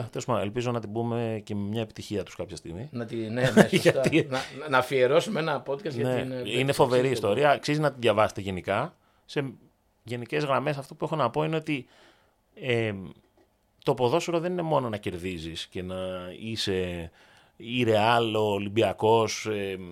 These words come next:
Speaker 1: η Manchester United και η Liverpool, δηλαδή να είσαι μόνο συνέχεια στις επιτυχίες.
Speaker 2: Είναι και αυτό, αλλά δεν είναι
Speaker 1: Αυτό,
Speaker 2: μόνο αυτό.
Speaker 1: δεν είναι μόνο αυτό, λέμε,
Speaker 2: Ακριβώς.
Speaker 1: δεν είναι μόνο. Θέλω να πω ότι, ε, το ότι κάποιος έχει μια, υποστηρίζει μια μεγαλύτερη ομάδα,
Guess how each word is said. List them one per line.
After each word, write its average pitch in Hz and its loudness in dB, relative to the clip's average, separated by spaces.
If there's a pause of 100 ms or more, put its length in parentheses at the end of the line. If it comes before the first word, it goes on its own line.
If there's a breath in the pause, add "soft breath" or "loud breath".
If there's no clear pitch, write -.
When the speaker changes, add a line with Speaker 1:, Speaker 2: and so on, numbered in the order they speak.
(420)
Speaker 1:
η 107 -4
Manchester 117 2 (200)
United 117 0
και 113 -10
η 98 -6
Liverpool, 107 -2
δηλαδή 104 2
να 117 2
είσαι 123 0
μόνο 127 2
συνέχεια 107 -2
στις - -12
επιτυχίες. 113 -4
Speaker 2:
Είναι 160 6
και 196 4
αυτό, - 6
αλλά 185 6
δεν 196 2
είναι 220 2
Speaker 1:
Αυτό, 208 10
Speaker 2:
μόνο 214 12
αυτό. 127 8
Speaker 1:
δεν 175 6
είναι 196 6
μόνο 185 8
αυτό, 113 -4
λέμε, 104 -2
Speaker 2:
Ακριβώς. 127 0
Speaker 1:
δεν 180 0
είναι 190 0
μόνο. 147 4
Θέλω 143 0
να 151 4
πω 160 4
ότι, 165 2 (760 loud breath)
ε, 80 -10 (760)
το 135 2
ότι 123 0
κάποιος 185 4
έχει 208 -6
μια, 175 2
υποστηρίζει 135 -2
μια 131 -2
μεγαλύτερη 131 -2
ομάδα, 101 0